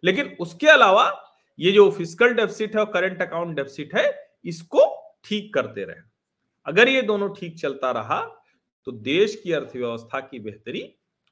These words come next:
और तेजी से हो पाएगी। अब ये आंकड़ा बड़ा छोटा सा है, लेकिन इसका प्रभाव बहुत बड़ा है। तो आप सबको तो जानना चाहिए,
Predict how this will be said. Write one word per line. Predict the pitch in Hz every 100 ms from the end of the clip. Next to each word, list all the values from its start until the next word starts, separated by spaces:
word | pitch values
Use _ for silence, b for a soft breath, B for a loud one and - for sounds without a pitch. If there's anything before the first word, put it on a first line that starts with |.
| _ 151
और | 175 220 226 -
तेजी | 131 120 127
से | 131 180
हो | 170 - 120 117
पाएगी। | 92 92 - _ _ _ _ _ _ _ _ _ _ _ _ _ -
अब | 127
ये | 139
आंकड़ा | 135 131 202
बड़ा | 185 160
छोटा | 135 117 110 175
सा | 175 175
है, | 160 160 _ _ _ _ _ -
लेकिन | 120 135
इसका | 117 131
प्रभाव | 113 - 110 107 147 185 156
बहुत | 127 123
बड़ा | 98 117 160
है। | 156 160 - _ _ _ _ _ _ _
तो | 120
आप | 117 139 151
सबको | 156 - 147
तो | 139
जानना | 120 127 160
चाहिए, | 170 165 165 170